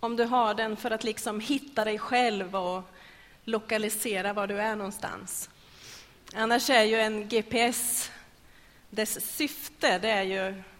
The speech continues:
att du är på väg någonstans, du vill någonstans, du har ett mål. Och så ställer du in G P S'en efter det. Jag kan lägga på den där bilden. Eh, och så är det för att du ska hitta vägen.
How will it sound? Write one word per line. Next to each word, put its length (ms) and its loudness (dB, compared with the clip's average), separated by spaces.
att 120 -10
du 100 -4
är 40 -2
på 180 -4
väg 460 2
någonstans, 540 -8
du 120 -8
vill 320 -4
någonstans, 540 -10
du 100 -10
har 100 -8
ett 120 -8
mål. 640 0
Och 100 -10
så 80 -6
ställer 380 0
du 80 4
in 220 2
G 160 2
P 220 2
S'en 320 -4
efter 320 -6
det. 60 0
Jag 80 -20
kan 120 -2
lägga 160 2
på 180 -4
den 100 -4
där 80 -4
bilden. 240 -8
Eh, 540 2
och 120 -6
så 80 0
är 60 8
det 60 6
för 100 0
att 60 0
du 80 0
ska 100 -4
hitta 340 2
vägen. 800 2